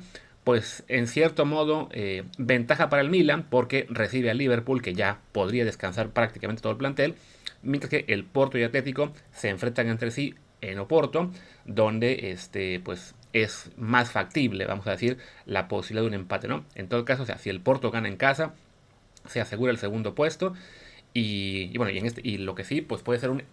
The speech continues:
gran, gran fracaso de Atlético, que no solamente no se ha, eh, asegurado el avanzar a Champions League, sino que en este momento ni siquiera iría a la Europa League, ¿no? El cuarto lugar de ese grupo se va a quedar fuera de todo. Y, pues, lo que ayer parecía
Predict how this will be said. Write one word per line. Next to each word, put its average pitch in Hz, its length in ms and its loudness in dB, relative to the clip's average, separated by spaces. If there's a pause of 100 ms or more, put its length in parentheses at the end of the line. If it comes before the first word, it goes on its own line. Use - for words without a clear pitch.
gran, 135 460 4
gran 123 240 4
fracaso 120 360 -2
de 107 60 4
Atlético, 131 540 0 (380)
que 110 120 4
no 135 120 2
solamente 147 440 4
no 117 180 2
se 131 160 0
ha, 127 280 2 (320)
eh, 98 260 0
asegurado 117 720 4
el 107 160 0
avanzar 98 340 -2
a 117 80 2
Champions 120 440 -2
League, 160 240 0
sino 107 240 0
que - 80 -8
en 101 80 -2
este 117 180 -4
momento 127 460 2
ni 123 300 2
siquiera 135 560 0 (340)
iría 120 360 2
a 117 160 -4
la 98 100 -6
Europa 110 320 -2
League, 95 200 -4
¿no? 143 160 -4 (260)
El 90 200 -4
cuarto 117 320 2
lugar 101 180 -2
de 113 60 -2
ese 104 120 -6
grupo 131 320 -2
se 110 120 -6
va 98 100 -4
a 101 60 -6
quedar 101 260 -6
fuera 107 240 -4
de 95 80 -8
todo. 165 340 0 (380)
Y, 113 140 -6
pues, 90 160 -8
lo 101 100 -2
que 92 80 -4
ayer 127 240 2
parecía 110 460 0